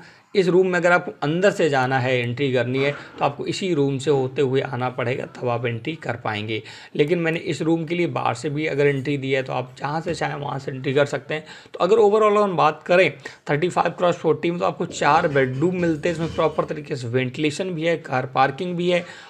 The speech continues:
और साथ साथ एक लिविंग हॉल है। और ये आपका स्टेयर्स है जहाँ से आप चढ़कर जाएंगे और उसी के नीचे लेट एंड बाथ मैंने क्रिएट किया है। तो यहाँ पर चार बेडरूम,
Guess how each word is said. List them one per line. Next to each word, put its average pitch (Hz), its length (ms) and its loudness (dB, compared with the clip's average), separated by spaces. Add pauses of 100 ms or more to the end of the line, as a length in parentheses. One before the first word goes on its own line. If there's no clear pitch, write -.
और 165 100 2
साथ 185 200 4
साथ 180 240 -4
एक 147 160 -2
लिविंग 139 360 4
हॉल 165 360 2
है। 170 220 2 (320)
और 165 120 4
ये 165 340 0
आपका 175 420 0
स्टेयर्स 170 460 0
है 170 60 0
जहाँ 143 260 0
से 147 100 0
आप 143 60 0
चढ़कर 135 400 -6
जाएंगे 165 440 0
और 165 200 -2
उसी 180 200 -4
के 160 80 -6
नीचे 151 200 0
लेट 135 300 -4
एंड 135 140 -6
बाथ 120 300 -4
मैंने 135 200 -12
क्रिएट 131 360 -10
किया - 240 -12
है। - 60 -20 (520)
तो 180 80 2
यहाँ 190 120 2
पर 233 60 0
चार 170 320 4
बेडरूम, 170 540 2